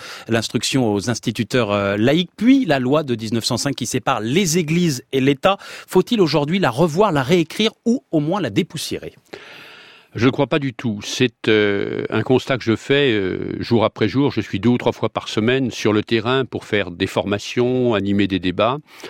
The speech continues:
Speaker 2: Et je constate en fait que, euh, cette loi est, est une sorte de miracle laïque.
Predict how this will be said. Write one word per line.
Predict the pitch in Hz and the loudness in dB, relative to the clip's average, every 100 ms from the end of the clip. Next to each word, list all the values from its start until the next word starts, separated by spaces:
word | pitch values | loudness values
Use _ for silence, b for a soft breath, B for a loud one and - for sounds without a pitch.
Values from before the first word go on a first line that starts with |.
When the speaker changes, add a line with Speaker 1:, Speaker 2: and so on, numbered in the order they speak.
| B B B B B | B B B B B
Speaker 2:
Et | 101 | -2
je | 113 | 0
constate | 120 120 143 135 - - - | 2 0 0 -2 -6 -10 -2
en | 113 | -2
fait | - 139 - | 0 -4 -4
que, | - 113 101 92 - | 0 2 2 -2 -6
euh, | 104 98 101 | -6 -4 -4
cette | 113 92 120 | -4 -2 0
loi | 127 135 104 | 2 2 2
est, | 92 87 | 0 -4
est | - - | -6 -6
une | 107 | -2
sorte | 110 | 0
de | 104 | 2
miracle | 131 110 113 110 | 0 0 -2 0
laïque. | 101 110 101 | 0 0 -4